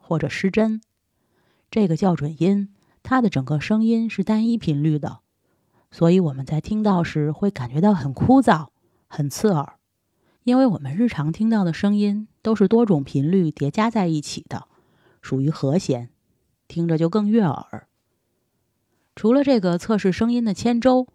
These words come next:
印象中九十年代的电视台，每到星期二下午，所有频道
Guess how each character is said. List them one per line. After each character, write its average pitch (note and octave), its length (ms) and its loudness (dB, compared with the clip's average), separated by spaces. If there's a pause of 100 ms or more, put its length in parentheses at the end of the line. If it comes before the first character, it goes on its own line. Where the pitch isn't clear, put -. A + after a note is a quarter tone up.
(380)
印 F3+ 220 -2
象 F3 240 -2
中 G3 180 0
九 - 180 -8
十 - 140 -4
年 F3 180 0
代 F#3 120 -2
的 F3+ 100 -2
电 F#3+ 180 0
视 E3 120 -4
台， D3 320 -4 (440)
每 C#3+ 140 -4
到 E3 160 0
星 G#3+ 180 0
期 A3+ 120 0
二 A3 160 0
下 G#3 280 0
午， B2+ 200 -4 (300)
所 F#3+ 180 0
有 B3+ 160 4
频 C#3+ 240 -4
道 C#3+ 320 -2